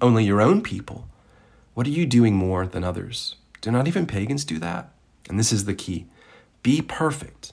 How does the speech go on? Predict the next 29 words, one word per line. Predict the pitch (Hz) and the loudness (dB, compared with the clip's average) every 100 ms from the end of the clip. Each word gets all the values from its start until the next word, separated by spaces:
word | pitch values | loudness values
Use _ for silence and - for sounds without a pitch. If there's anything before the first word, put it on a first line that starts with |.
| _ | _
therefore, | 98 123 - 147 131 - - _ _ | 0 0 0 -2 -2 -6 -16 _ _
as | 101 92 | -4 -2
your | 92 | -2
heavenly | 87 98 92 95 95 | -4 -2 -2 -2 -4
Father | 95 - 90 90 92 95 - _ - | -6 -6 -6 -6 -8 -12 -18 _ -16
is | 92 | -16
perfect." | - - 90 - - - _ _ _ _ _ _ _ _ _ _ _ - | -12 -12 -12 -14 -20 -20 _ _ _ _ _ _ _ _ _ _ _ -16
So | - 98 | -8 0
Jesus' | - 127 156 131 147 98 | 6 6 8 6 4 4
radical | 101 120 165 165 165 | 4 6 4 4 2
claim, | - 170 143 98 117 _ _ - - | 4 4 4 0 -10 _ _ -20 -10
if | 110 104 | -4 2
we | 127 | 2
are | 131 | 4
to | |
trust | 143 151 165 - | 0 0 0 -2
him, | - - - - - - - - | -6 -12 -16 -20 -20 -18 -18 -2
is | 120 120 | 4 4
the | 113 | 4
Father | - 135 127 151 131 | 2 6 6 8 4
is | 113 | 2
perfect | - - 127 123 117 - | -2 0 0 0 -4 -4
for | - 104 | 0 0
loving | 101 110 139 139 131 110 | 4 6 6 6 2 2
his | 107 92 | 0 0
enemies, | 87 82 92 - 95 - - | -2 -4 -6 -8 -6 -6 -2
not | 98 101 - | 0 0 0
smiting | - - 95 95 85 80 | 0 0 -2 -2 -4 -10
them. | - | -12